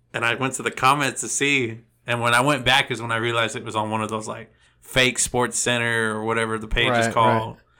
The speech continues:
Speaker 1: And so it was just something that somebody made up to get people riled up. And they sure fucking did. They were like, but a lot of them were people saying, like, "This is why America's fucked up right now.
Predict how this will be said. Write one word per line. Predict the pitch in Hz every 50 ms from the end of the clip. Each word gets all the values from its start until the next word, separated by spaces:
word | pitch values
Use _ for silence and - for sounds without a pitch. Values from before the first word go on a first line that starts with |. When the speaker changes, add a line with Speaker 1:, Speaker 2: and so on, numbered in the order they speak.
| _ _ _ -
Speaker 1:
And | 113 110 -
so | - 120 110
it | 113 113
was | 117 - -
just | - 113 107 -
something | - 131 131 123 123 123 120
that | 117 113 -
somebody | - 131 127 123 123 123 120 113
made | 117 120 120 117
up | 120 127 123 -
to | - 117
get | 110 120 117 -
people | 131 131 113 120 120
riled | 117 117 120 120 120 123
up. | 147 135 123 -
And | 117 113
they | 110 123 147
sure | 135 - - - - - - - 123 127 131 135
fucking | - - 143 139 131 - - 127 123 117
did. | 131 127 120 113 - - _ _ _ _ _ _ _ -
They | 120 117
were | 113 113
like, | 110 117 117 117 117 113 113 - _ -
but | - 117 107 107 120 123 123
a | 127 120
lot | 120 131 139 135
of | 123
them | 127 123 120
were | 120 117 117 113
people | 113 - 131 127 117 117 113
saying, | 107 - 123 117 110 113 107 107
like, | 110 110 110 107 -
"This | - 131 127 -
is | 135 113 107
why | 110 117 113 117
America's | 117 110 117 117 110 107 - 110 -
fucked | - 123 113 110 - -
up | 113 110 -
right | 117 110 113
now. | 110